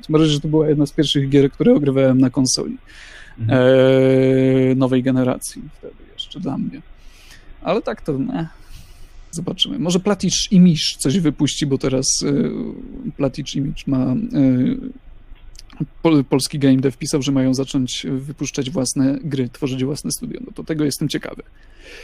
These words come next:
Speaker 2: Oni już teraz pomagali przy The Medium, z tego co wiem,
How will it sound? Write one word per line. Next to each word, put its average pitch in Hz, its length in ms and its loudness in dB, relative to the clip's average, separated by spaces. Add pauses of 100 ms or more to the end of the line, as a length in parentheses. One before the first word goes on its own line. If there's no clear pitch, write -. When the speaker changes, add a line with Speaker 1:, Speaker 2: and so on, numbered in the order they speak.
(840)
Speaker 2:
Oni 147 100 4
już 139 100 -4
teraz 135 240 4
pomagali 135 460 2
przy - 240 -6 (760)
The 113 80 0
Medium, 90 320 0 (180)
z - 40 -20
tego 87 200 -6
co 90 500 -4
wiem, 101 280 0